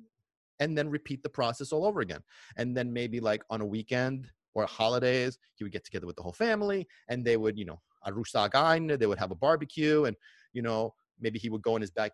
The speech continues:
in, in his, in his campagna and, and, and, and, and, and grab some lemons. And it was simple,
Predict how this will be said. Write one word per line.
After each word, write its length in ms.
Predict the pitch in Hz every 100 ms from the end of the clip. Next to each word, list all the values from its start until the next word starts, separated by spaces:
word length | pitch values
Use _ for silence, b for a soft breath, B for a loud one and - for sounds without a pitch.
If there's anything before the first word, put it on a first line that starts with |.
| -
in, 120 | 117
in 240 | 113 113
his, 180 | 107 101
in 100 | 117
his 160 | 113 -
campagna 760 | 117 104 123 127 127 123 120 120
and, 180 | 110
and, 180 | 107 104 - _
and, 160 | 107 107 -
and, 140 | 113 113
and, 160 | 110 -
and 180 | 113 104
grab 240 | 110 113
some 160 | - 107
lemons. 640 | 110 147 151 147 143 143 117
And 260 | 110 107 104 b b _ _ _ _ 165
it 140 | - 170
was 160 | 170
simple, 380 | - 180 - 78